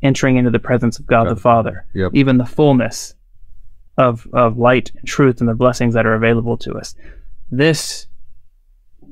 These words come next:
Speaker 1: is the restored gospel. This is what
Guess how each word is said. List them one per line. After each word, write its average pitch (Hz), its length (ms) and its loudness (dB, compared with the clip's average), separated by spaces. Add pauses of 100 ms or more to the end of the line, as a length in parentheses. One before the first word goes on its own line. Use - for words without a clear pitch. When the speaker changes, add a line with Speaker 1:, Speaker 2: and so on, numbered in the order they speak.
(160)
Speaker 1:
is 123 180 0
the 120 120 -2
restored 123 500 2
gospel. 117 580 -4
This 131 260 -2
is 127 460 -4 (600)
what 131 400 0